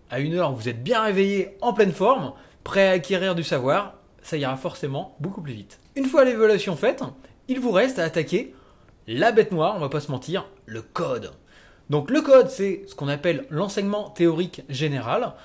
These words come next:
tout simplement la partie théorique. Donc pour l'examen, c'est simple, vous avez quarante questions,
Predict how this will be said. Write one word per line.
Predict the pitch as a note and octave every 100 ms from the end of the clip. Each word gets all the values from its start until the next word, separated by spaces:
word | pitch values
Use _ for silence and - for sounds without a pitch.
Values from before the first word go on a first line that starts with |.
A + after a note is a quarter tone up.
| - -
tout | G#3+
simplement | A#3 G#3 E3 D#3 A#3+ - _ _ C#3+
la | D3 F#3+
partie | - - - D#3+ - - _
théorique. | - G#3 F3 B2+ B2+ - - _ _ _
Donc | C3 C3 - - _
pour | A#3+
l'examen, | A#3 G3+ G#3+ G#3 A3 G#3+
c'est | D#3+
simple, | D3 E3 - G#2+ - - _
vous | D3 G#3
avez | A3 G#3 A3 A3+ -
quarante | - C4 B3 -
questions, | G3 - E3